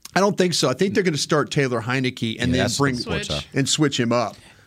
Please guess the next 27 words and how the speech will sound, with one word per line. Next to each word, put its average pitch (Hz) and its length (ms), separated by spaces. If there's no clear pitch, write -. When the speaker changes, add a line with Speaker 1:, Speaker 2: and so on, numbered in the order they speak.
Speaker 2:
And 117 80
Speaker 1:
So 151 80
Speaker 2:
this, 156 240
this 196 220
is 185 100
one 139 200
where 107 120
I, 117 180
I 127 80
get 147 180
a 139 60
little 113 140
worried 104 320
about 92 260
that 90 160
just 92 240
because, 90 500
like, 87 200
there 101 160
is 110 180
no 110 400
book 104 340
on 101 140
Sam 98 260
Howell 95 320
yet. 82 260
And, 87 380